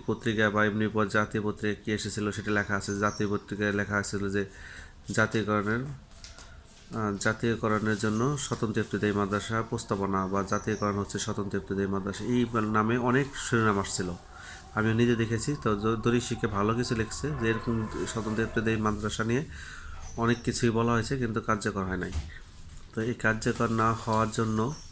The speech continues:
দায়ী আমরা। আমরাই একটা কথা পাইলাম, এখনই আমাদের নেতৃবৃন্দের ভিতরে অনেক উৎসাহ, অনেক কিছু।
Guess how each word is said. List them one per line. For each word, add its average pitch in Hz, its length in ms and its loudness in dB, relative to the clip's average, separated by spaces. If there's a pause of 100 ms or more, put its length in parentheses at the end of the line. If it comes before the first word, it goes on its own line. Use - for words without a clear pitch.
(340)
দায়ী 104 240 4
আমরা। 90 300 0 (1000)
আমরাই 113 320 6
একটা 120 240 0
কথা 123 200 2
পাইলাম, 123 380 4
এখনই 113 340 4
আমাদের 107 280 4
নেতৃবৃন্দের 107 500 2
ভিতরে 104 180 0
অনেক 110 340 2
উৎসাহ, 107 300 -2
অনেক 110 260 0
কিছু। 110 280 -4